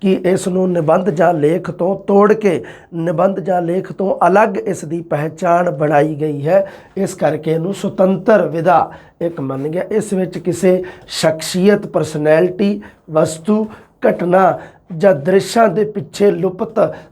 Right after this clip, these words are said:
ਤੱਥਾਂ, ਤੱਥ ਹੈ ਜਿਹਨੂੰ ਹਿੰਦੀ 'ਚ ਕਹਿੰਦੇ ਆਪਾਂ, ਦੀ ਪੇਸ਼ਕਾਰੀ ਕੀਤੀ ਜਾਂਦੀ ਹੈ। ਠੀਕ ਹੈ ਬਾਈ,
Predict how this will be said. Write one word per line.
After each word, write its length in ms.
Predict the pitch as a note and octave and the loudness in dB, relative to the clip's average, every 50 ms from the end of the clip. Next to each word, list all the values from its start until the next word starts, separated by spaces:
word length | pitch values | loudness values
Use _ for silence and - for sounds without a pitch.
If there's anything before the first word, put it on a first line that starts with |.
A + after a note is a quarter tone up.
| _ - | _ 0
ਤੱਥਾਂ, 760 | - G#3 G#3 - - - - A#3+ C#4 B3 F#3+ D3+ - - - - | 0 0 0 -2 -8 -2 0 2 4 4 4 2 0 -4 -6 0
ਤੱਥ 300 | - A3 A3 A3 - A3+ | 0 0 0 0 0 2
ਹੈ 140 | C4+ A#3+ - | 2 2 2
ਜਿਹਨੂੰ 320 | D3 D#3+ F#3+ F#3 F#3 F3+ | 0 -2 -2 -2 -2 -4
ਹਿੰਦੀ 260 | D#3+ E3+ E3+ D#3+ F#3 | -4 -6 -6 -8 -8
'ਚ 100 | E3+ - | -10 -10
ਕਹਿੰਦੇ 320 | E3+ - F3 F3 F3 F3+ E3+ | -10 -8 -8 -6 -6 -4 -4
ਆਪਾਂ, 380 | D#3+ D#3 D#3 - E3 C3 A2 - - - - - - - D#3 | -4 -4 -2 0 0 0 -2 -2 -6 -16 -20 -20 -14 -4 0
ਦੀ 120 | E3 F#3 | 2 2
ਪੇਸ਼ਕਾਰੀ 680 | F3+ F#3 - F#3+ F3+ F3 F3 - - - F3+ E3+ E3 E3+ | 2 2 2 4 4 4 2 -4 -6 -6 -4 -4 -4 -6
ਕੀਤੀ 440 | E3 - F3 D#3 - - E3+ D#3 D3+ | -8 -10 -14 -14 -12 -8 -8 -8 -6
ਜਾਂਦੀ 500 | C3+ D#3 D3 B2 G2 F#2 G#2 F#2+ G2 G#2+ - - | -4 -4 -4 -4 -4 -8 -12 -12 -12 -8 0 2
ਹੈ। 280 | E3 C3 B2+ - - - _ _ _ _ _ _ - | 2 2 2 0 -4 -20 _ _ _ _ _ _ -6
ਠੀਕ 240 | E3+ F3 E3+ - | -6 -4 -2 0
ਹੈ 60 | G3 F3+ | 0 0
ਬਾਈ, 260 | F3+ F#3+ F#3+ F#3+ | 2 2 0 0